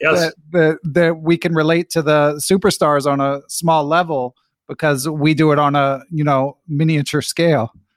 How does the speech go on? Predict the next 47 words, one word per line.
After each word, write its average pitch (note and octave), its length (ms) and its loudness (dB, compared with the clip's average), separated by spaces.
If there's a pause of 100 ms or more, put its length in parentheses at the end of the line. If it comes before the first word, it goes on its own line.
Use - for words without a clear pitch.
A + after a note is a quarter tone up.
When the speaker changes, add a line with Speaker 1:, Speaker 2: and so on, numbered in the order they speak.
(640)
Speaker 1:
Yeah, D#3+ 160 4
I, C#3 140 0
I, D#3 420 -2
I D#3 40 -2
have E3+ 180 0
a D#3 60 2
memory C#3+ 400 0
of A#2+ 100 -2
a B2 60 -2
game C3+ 240 -4
I B2+ 100 -2
played B2+ 360 -6
once, A#2+ 500 -6 (340)
um, A#2+ 380 -2
when B2+ 140 -4
I B2 80 0
was B2+ 180 -4
in, B2 300 -8
I C3+ 80 -6
think G#3 120 2
it A#3 40 -2
was F#3 100 2
shortly D#3+ 260 0
after C#3 220 0
I - 20 2
was B2+ 80 -2
in A#2+ 120 -6
college, B2+ 320 -2
and A#2 80 -4
I A#2 40 -2
was, A2 160 -6
I C3+ 140 -4
was, A#2+ 100 -8
like, A#2+ 140 -4
a B2 60 -6
twenty-two A#2+ 440 -8
hundred A#2 380 -2
player A#2 280 -4
or G#2+ 60 -2
something A#2 320 -8
like A2 220 -6
that, A2+ 260 -6
U A#2 140 -4
S A2+ 140 -4
C A#2+ 120 -8
F. A#2 220 -4
And A2+ 220 -6